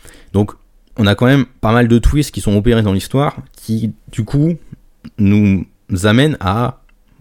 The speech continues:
repenser l'histoire qui nous a été racontée. Pourquoi il y a autant de twists chez Nick Spencer ? Eh bien, c'est tout simple. C'est que, comme toute bonne histoire avec des criminels et des escrocs,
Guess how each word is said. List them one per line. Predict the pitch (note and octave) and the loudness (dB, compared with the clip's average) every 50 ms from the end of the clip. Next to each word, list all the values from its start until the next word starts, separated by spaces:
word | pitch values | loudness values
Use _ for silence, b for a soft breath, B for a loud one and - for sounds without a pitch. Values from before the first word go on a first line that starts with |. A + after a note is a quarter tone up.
| - _ _ _ | -20 _ _ _
repenser | - - E2 - - C#3 C#3 C#3 C3+ A#2+ - - C#3+ D#3 - - - - _ _ - - _ - | -10 -8 -4 2 4 4 4 4 2 0 0 0 -2 -4 -4 -8 -18 -20 _ _ -20 -20 _ -6
l'histoire | G2+ G2+ G2+ - - D3 - | -4 -4 -4 -2 -4 -4 -2
qui | - | 0
nous | G#2 G2 F2+ F#2+ | 0 0 2 0
a | G2+ | 0
été | G2+ - A#2 | 0 2 0
racontée. | A2 G#2+ - - G2 - - - _ _ - - - | 0 0 -2 -4 -6 -6 -8 -10 _ _ -16 -6 0
Pourquoi | - A#2+ - F#3+ F#3 | 0 2 4 4 4
il | D3+ | 6
y | |
a | A#2 | 4
autant | A2 - G#2+ G2+ | 4 4 2 2
de | G#2+ G#2 | 2 2
twists | G2+ - - C#3 C#3 C3 - - E2+ | 2 2 2 2 2 0 -2 -6 -10
chez | D#2 - E2+ | -6 -4 -2
Nick | F2 F2+ | -2 -2
Spencer ? | - - F#2+ F#2 F#2 - - C#3+ | -2 -2 -4 -4 -2 -2 -2 0
Eh | C3+ | 0
bien, | A#2 G2 | 0 -2
c'est | - - | -2 -4
tout | - - - | -6 -6 -6
simple. | - - C#3 D3 C#3+ - D#2+ - - _ _ - _ _ _ - | -2 -2 -2 -2 -2 -4 -10 -12 -14 _ _ -20 _ _ _ -14
C'est | F2+ - - G#2+ | -10 -4 -4 -4
que, | - - | 0 0
comme | G#2 - - G#2 G2+ | 0 2 2 0 0
toute | - - - D#3 C3+ | 0 0 -2 -2 0
bonne | A#2+ A#2+ A#2 A#2+ | 2 2 2 2
histoire | A2+ - - C3+ | 0 0 0 -2
avec | A#2+ G#2 F#2 | -2 0 -4
des | F2+ | -6
criminels | - - - G#2 G2+ G2+ G2 F2+ | -6 -2 0 0 2 2 0 0
et | |
des | D#2+ E2 E2 E2+ | 0 0 0 0
escrocs, | F2+ - - - - C3+ D3+ D3 | -2 -2 -4 0 0 0 0 0